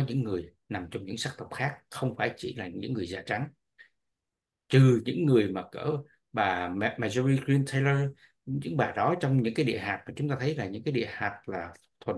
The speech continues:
túy những người nông thôn. Nhưng mà khi mà mở miệng ra mà nói về cái vấn đề chủng tộc, họ cũng rất là ngượng ngùng để nói cái, cái câu đó. Cho nên cái sự mà gọi là cái sự bối rối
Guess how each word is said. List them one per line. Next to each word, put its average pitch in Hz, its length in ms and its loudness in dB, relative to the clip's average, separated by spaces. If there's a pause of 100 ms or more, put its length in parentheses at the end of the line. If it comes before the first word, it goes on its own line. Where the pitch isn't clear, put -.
túy 123 220 0
những 170 100 -4
người 110 140 0
nông 117 180 0
thôn. 139 320 0 (560)
Nhưng 196 160 0
mà 131 340 4
khi 202 140 -4
mà 156 100 0
mở 113 220 2 (120)
miệng 139 200 2
ra 151 200 0
mà 131 120 0
nói 156 380 0 (760)
về 107 320 4
cái 151 100 -4
vấn 175 140 0
đề 101 280 0
chủng 117 180 -2
tộc, 120 240 -2 (320)
họ - 320 0
cũng 143 160 -6
rất 196 200 -4
là 110 160 -4
ngượng 117 300 -4
ngùng 107 220 -4
để 117 100 0
nói 135 220 -2 (120)
cái, 175 160 -6
cái 165 220 -4
câu 143 180 0
đó. 170 300 -2 (340)
Cho 175 160 0
nên 165 520 0 (360)
cái 214 60 2
sự 127 300 2
mà 117 140 -2
gọi 117 160 -2
là 107 440 2 (220)
cái 196 440 2 (220)
sự - 300 2
bối 202 240 8
rối 208 200 8